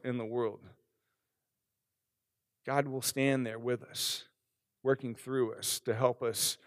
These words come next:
to overcome, to bring his hope into the world. And I pray, my friends, that we listen to the Holy Spirit work in our lives,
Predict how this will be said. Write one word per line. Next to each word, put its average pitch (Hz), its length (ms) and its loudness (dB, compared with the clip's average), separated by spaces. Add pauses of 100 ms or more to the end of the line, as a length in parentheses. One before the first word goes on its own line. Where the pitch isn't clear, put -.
(320)
to 156 80 -6
overcome, 123 680 -2 (1040)
to 127 80 -2
bring 135 240 4
his 120 180 0
hope 127 220 4
into 120 200 -4
the 104 120 -6
world. 104 360 -8 (580)
And 127 100 2
I 147 120 6
pray, 131 560 12 (320)
my 123 120 -2
friends, 131 380 4
that 123 160 6
we 131 140 -2
listen 123 560 8 (340)
to 139 100 4
the 135 120 10
Holy 131 280 8
Spirit - 480 4
work 127 220 4
in 127 80 0
our 120 200 -2
lives, 110 500 -2